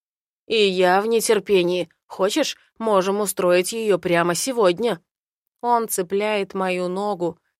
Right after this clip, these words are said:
ведет вверх по бедру, проникая под юбку. «Терпи, терпи, Лиза. Это просто долг, который ты отдашь матери. Просто долг».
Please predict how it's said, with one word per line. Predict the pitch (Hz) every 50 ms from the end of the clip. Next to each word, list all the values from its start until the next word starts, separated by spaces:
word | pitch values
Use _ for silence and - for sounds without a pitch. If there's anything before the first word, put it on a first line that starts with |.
| _ _
ведет | 190 185 190 185 175 170 196 208 202 196 190
вверх | 170 175 170 190 202 202 196 - -
по | _ 175
бедру, | 175 170 175 175 165 170 175 190 202 190 175 _ _ _ _ _ _ _
проникая | - - 190 180 185 190 180 - - 190 185 185 180
под | 170 _ 180 175 165
юбку. | 165 170 190 190 180 - _ - - 165 _ _ _ _ _ _ _ _ _ _
«Терпи, | - - 220 208 190 196 - - 202 202 202 190 170 - _ _ _ _ _ _ _
терпи, | - - 247 226 220 208 _ 220 220 226 226
Лиза. | 208 214 214 214 185 170 180 170 165 _ _ _ _ _ _ _
Это | - 220 214 208 - 202 190
просто | 190 - 214 214 208 196 - - 190 185
долг, | 180 170 185 196 214 220 202 185 - - _ - _ _ _
который | _ - 196 190 190 - 190 180 180 175
ты | 170 170 - 196
отдашь | - - 185 185 170 175 170 185 202 196 185 - -
матери. | 180 185 185 190 185 190 - - - 180 170 _ _ _ _ _ _ _ _
Просто | - 226 220 220 220 220 - - _ - 208
долг». | 190 185 175 196 202 196 180 175 - - -